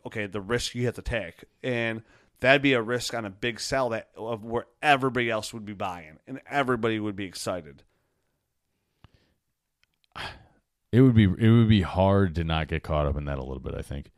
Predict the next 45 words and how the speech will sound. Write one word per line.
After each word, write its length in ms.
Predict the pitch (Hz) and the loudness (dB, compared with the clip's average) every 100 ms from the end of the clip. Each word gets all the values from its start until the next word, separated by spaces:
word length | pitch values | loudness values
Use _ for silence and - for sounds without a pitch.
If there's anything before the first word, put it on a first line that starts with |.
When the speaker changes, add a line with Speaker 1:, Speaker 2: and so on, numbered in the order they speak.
| _ - | _ -12
Speaker 1:
I 40 | |
think 160 | 120 135 | -4 -2
Speaker 2:
If 60 | 87 | 0
Speaker 1:
so. 100 | 127 | -2
By 140 | 113 | -4
the 80 | 110 | -2
time 120 | 110 | -4
it 60 | 101 | -6
came 160 | 110 98 | -8 -8
through, 160 | 104 | -8
I'd 240 | 92 90 - | -8 -10 -16
see 140 | - | -14
myself 360 | 92 87 92 87 98 | -12 -10 -10 -10 -12
like, 120 | - | -10
"I 60 | 120 | -4
can't 200 | 226 208 | -2 -2
trade 180 | - 165 | -6 -14
him 80 | - | -6
now. 300 | 139 151 127 | -4 -4 -2
Speaker 2:
Right. 240 | 76 65 - | -4 -4 -6
Speaker 1:
He's 140 | 165 | -2
on 100 | 147 | -2
Kansas 340 | 117 135 151 147 | 0 -2 -2 -2
City." 320 | 233 208 - - | -2 -4 -6 -10
Speaker 2:
Exactly. 500 | 69 69 64 53 53 _ _ _ _ _ _ _ | -6 -6 -6 -10 -16 _ _ _ _ _ _ _
So, 300 | - 107 110 | 4 6 6
I 60 | 117 | 6
mean, 220 | 123 113 | 6 6
I 120 | 107 | 2
think 220 | 104 139 | 2 4
they're, 240 | 117 101 95 | 6 6 6
they're 320 | 80 95 95 | 4 2 6
Speaker 1:
I 40 | |
would 160 | 202 - | 6 6
push, 380 | - 208 - - - | 6 6 4 -6 -2
I 60 | |
would 140 | 165 160 | -2 0
push 220 | 196 - | -2 -2
heavy 240 | 160 143 | -2 -2
for 200 | 135 110 | -4 -6
offers. 600 | 92 85 - - - - _ _ _ _ _ | -8 -10 -12 -16 -16 -16 _ _ _ _ _
I 80 | - | 0
would, 200 | 123 135 123 | 0 0 -4
I 80 | - | -2
would, 160 | 139 | 0